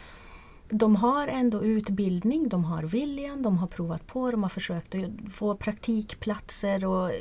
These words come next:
göra olika saker, men de, de får ingen ingång. Ehm, när de skickar in sina ansökningar så får de oftast inte ens ett nej tack. Vi har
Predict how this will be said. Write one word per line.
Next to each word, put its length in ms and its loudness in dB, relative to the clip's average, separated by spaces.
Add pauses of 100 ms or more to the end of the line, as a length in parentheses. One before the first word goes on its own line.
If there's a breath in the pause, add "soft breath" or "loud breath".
(240)
göra 320 2
olika 320 -2
saker, 360 -2
men 120 0
de, 300 0
de 160 -2
får 220 -2
ingen 240 2
ingång. 500 2 (960 loud breath)
Ehm, 720 2 (1400 loud breath)
när 160 4
de 160 4
skickar 260 0
in 140 2
sina 220 2
ansökningar 500 0
så 140 -2
får 200 -2
de 140 0
oftast 360 -6
inte 200 -2
ens 220 -2
ett 80 -4
nej 360 0
tack. 380 -6 (160)
Vi 100 -6
har 220 -2